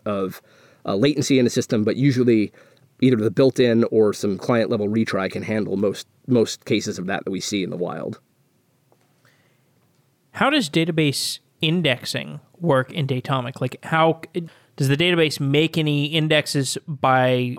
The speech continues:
Speaker 2: automatically, and, and what happens when a user wants to define their own index?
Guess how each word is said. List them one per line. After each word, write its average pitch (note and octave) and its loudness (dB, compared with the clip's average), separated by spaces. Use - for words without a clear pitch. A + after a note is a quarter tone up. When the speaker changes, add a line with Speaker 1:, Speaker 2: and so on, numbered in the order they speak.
Speaker 2:
automatically, G3 2
and, C3 -2
and C#3 -4
what E3 2
happens E3+ 0
when C#3 2
a C3 -2
user C3 2
wants B2 -6
to - -20
define B2+ -2
their B2 -6
own C#3 2
index? - -12